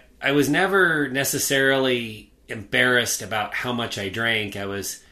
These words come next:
potentially embarrassed about what the associated behavior would be like. But what we want to talk about today is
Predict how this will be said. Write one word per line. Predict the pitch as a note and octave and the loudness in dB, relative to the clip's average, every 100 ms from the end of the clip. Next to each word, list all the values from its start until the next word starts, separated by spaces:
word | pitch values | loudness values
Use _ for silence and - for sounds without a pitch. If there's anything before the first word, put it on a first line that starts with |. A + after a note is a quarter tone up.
| - - _ _ _ _ _ _ _ - | -20 -20 _ _ _ _ _ _ _ -12
potentially | B2+ - D3+ D3 C3 A#2 | -8 0 0 2 2 0
embarrassed | G#2+ G#2+ A2 G#2 | 0 0 0 -2
about | G2 G#2 | -4 -4
what | G#2 G#2 | -4 -8
the | G2+ | -6
associated | F#2+ G#2+ G2 - G2+ F#2+ F#2 - | -6 -6 -6 -6 -6 -6 -8 -12
behavior | - F#2+ G#2 F#2+ F#2+ F2 - | -10 -6 -4 -4 -8 -10 -14
would | F#2+ E2 | -16 -12
be | F#2+ | -10
like. | F2 E2+ - - - _ - - - - - - - | -10 -12 -14 -20 -20 _ -20 -20 -20 -20 -20 -10 4
But | F3+ F3 - - _ _ C#3 C#3 | 6 6 0 -20 _ _ -18 -14
what | D3+ F3+ | -4 2
we | G3 | 4
want | G3+ G#3+ F#3+ | 4 4 0
to | - | 0
talk | G3 A3+ | 2 2
about | G#3 F3+ D3+ | 2 2 2
today | - C#3+ B2+ B2+ B2+ C#3 - | -2 0 2 2 0 -2 -6
is | C3+ C3+ C3+ C3 B2 - - | -2 2 2 2 0 -4 -8